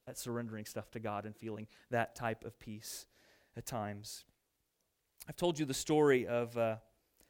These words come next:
Horatio Spafford, and maybe you don't remember it, but, um, I'll tell it again. Horatio Spafford, he,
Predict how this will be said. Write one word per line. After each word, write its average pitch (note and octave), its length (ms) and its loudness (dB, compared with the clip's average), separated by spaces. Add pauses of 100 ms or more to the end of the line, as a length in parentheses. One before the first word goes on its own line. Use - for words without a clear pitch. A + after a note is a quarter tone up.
(340)
Horatio C#3 500 4
Spafford, B2 720 4
and C3 80 -10
maybe C3+ 220 2
you C3 40 4
don't C3 120 0
remember B2+ 380 0
it, B2 160 0
but, A#2+ 260 2
um, A2+ 300 -4 (760)
I'll A#2+ 100 -4
tell B2+ 220 6
it A2+ 80 4
again. A#2 280 2
Horatio D3 360 6
Spafford, B2+ 540 4
he, C3 320 0